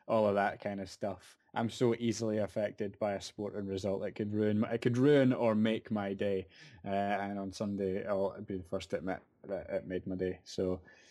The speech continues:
um, yeah, I'm happy. I want Nico Rosberg to win this World Championship. I'm not neutral. I don't work for the B B C. I don't have to not take sides. I take sides. I want Nico Rosberg to win the World Championship.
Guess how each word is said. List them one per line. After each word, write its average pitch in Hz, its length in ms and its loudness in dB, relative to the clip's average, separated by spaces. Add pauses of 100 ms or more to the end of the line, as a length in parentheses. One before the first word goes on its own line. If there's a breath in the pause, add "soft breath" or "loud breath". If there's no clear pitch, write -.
(160 loud breath)
um, 101 600 4 (540)
yeah, 131 220 6
I'm 131 100 2
happy. 117 440 0
I 107 100 -2
want 110 200 -4
Nico 113 180 -4
Rosberg 104 380 -4
to 110 80 -8
win 101 160 -4
this 101 180 -6
World 104 200 -4
Championship. 110 640 -2
I'm 101 220 -4
not 101 260 -4
neutral. 135 500 4
I 110 80 4
don't 104 200 -2
work 98 220 -4
for - 80 -8
the 101 80 -4
B 98 140 -2
B 95 160 -4
C. 117 520 4 (260 loud breath)
I 104 120 0
don't 98 200 -2
have - 340 -2
to 104 480 -2
not 113 260 -4
take 110 220 0
sides. 135 640 4
I 127 120 0
take 123 280 -2
sides. 107 420 0
I 107 80 0
want 104 180 -2
Nico 101 200 -4
Rosberg 95 380 -2
to 95 80 -6
win 92 120 -6
the 92 80 -6
World 92 180 -6
Championship. - 640 -8